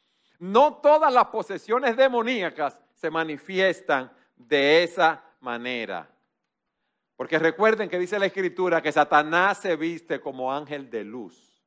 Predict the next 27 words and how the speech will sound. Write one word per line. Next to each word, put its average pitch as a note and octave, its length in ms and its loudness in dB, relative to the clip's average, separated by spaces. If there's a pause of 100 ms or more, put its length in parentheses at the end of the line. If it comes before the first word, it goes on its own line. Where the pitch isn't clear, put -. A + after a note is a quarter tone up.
(280)
y C#3 100 -12
sus - 220 -14
falsos F#3 440 2
apóstoles C#3+ 640 0
se B2 140 -6
visten D3+ 400 -6
como B2 380 -2
ángel C#3+ 420 -4 (180)
de A2 320 0
luz. A2+ 540 -8 (320)
Y C3+ 60 -4
algunas F3+ 340 4
personas F#3 540 0 (180)
poseídas E3 680 0
pueden D#3+ 340 0
actuar D#3 480 0
con C#3 160 -8
mucha D3+ 240 -10
inteligencia, D3 920 -2
cordura C3 760 0 (220)
y C#3 120 0
aparentar C#3+ 760 2
ser D3 640 -4
muy E3+ 500 -8 (160)
virtuosos, C#3 960 -2
personas D3+ 580 -2
muy D#3+ 560 -6